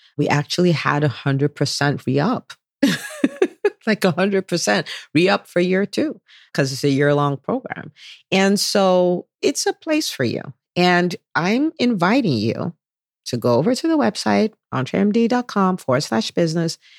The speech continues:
and go sign up. Okay. You may wonder, will it be worth it? There are many doctors who have said that hundred percent is. You may be wondering, "Will I have the time?"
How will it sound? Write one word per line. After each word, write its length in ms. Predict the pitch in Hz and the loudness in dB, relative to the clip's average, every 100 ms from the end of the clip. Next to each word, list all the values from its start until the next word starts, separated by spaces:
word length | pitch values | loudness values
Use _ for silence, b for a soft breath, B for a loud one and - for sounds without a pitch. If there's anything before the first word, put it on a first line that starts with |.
| b - | b -6
and 100 | 254 | -2
go 140 | 294 | 0
sign 320 | 294 262 247 | 0 0 0
up. 220 | 180 - - _ _ _ _ - | 0 -2 -8 _ _ _ _ -6
Okay. 320 | 170 151 233 B B B _ | 0 0 0 B B B _
You 180 | 151 165 | 0 2
may 180 | 165 | 2
wonder, 840 | 160 139 180 262 269 277 262 269 277 _ _ _ - | 2 0 0 0 2 2 4 2 -2 _ _ _ -2
will 160 | 143 156 | 2 2
it 100 | 151 | 2
be 80 | |
worth 380 | 139 208 247 - | 0 2 0 2
it? 260 | 240 233 - | 2 2 0
There 160 | 160 175 | 0 2
are 40 | |
many 360 | 170 165 190 202 | 2 2 2 2
doctors 600 | 147 131 - 139 147 - - | 2 -2 -2 0 0 -4 0
who 140 | 156 | 0
have 180 | 143 147 | 2 -2
said 420 | - 135 123 175 - | 0 0 0 -2 -2
that 240 | 147 120 - | -2 -2 -6
hundred 420 | - - 147 151 147 | -10 0 2 2 0
percent 680 | - 113 - 120 123 143 - | -2 -4 -2 -4 -4 -6 -6
is. 460 | 143 135 143 208 - B B B B | -2 0 0 -4 -8 B B B B
You 140 | 156 | 2
may 140 | 147 156 | 4 4
be 100 | 147 | 4
wondering, 720 | 143 208 226 233 220 214 156 | 4 2 2 2 4 2 2
"Will 140 | 147 | 2
I 80 | 143 | 2
have 300 | 131 147 139 | 2 0 0
the 100 | 139 | -2
time?" 540 | - - 156 165 226 | 0 0 2 2 0